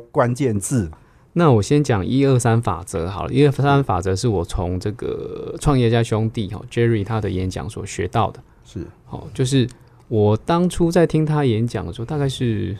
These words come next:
Speaker 2: 可能两三年前，他那个时候已经开过二十个，这个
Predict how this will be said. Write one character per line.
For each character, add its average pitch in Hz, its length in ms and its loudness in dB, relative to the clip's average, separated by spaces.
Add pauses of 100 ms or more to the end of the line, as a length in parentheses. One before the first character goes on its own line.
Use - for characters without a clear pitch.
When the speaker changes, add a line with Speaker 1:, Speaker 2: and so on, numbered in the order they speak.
Speaker 2:
可 - 120 -10
能 95 80 -2
两 95 160 -2
三 135 220 0
年 101 160 2
前， - 240 -4 (480)
他 165 140 -2
那 185 120 2
个 156 120 4
时 120 100 2
候 95 140 4
已 87 40 -2
经 113 160 0
开 123 240 0
过 117 320 0
二 135 140 2
十 92 240 -4
个， - 240 -8 (540)
这 - 140 -8
个 - 440 -10